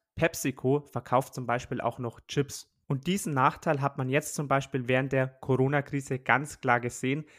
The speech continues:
dass hier Coca-Cola einfach vielleicht nicht ganz so breit aufgestellt ist, wie jetzt zum Beispiel PepsiCo.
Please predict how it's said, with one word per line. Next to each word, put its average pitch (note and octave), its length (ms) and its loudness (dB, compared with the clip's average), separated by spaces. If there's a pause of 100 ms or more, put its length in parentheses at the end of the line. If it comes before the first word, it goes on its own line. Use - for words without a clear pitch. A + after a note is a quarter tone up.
(380)
dass - 180 -2
hier D#3+ 200 2
Coca-Cola C#3+ 640 2
einfach C3 280 -2
vielleicht B2+ 400 0
nicht - 280 -8
ganz C#3+ 280 4
so E3+ 120 0
breit C#3+ 320 2
aufgestellt D3 580 0
ist, D3 240 -6
wie D3 80 0
jetzt E3 200 0
zum C#3 120 -2
Beispiel A#2+ 340 -2
PepsiCo. E3 680 -2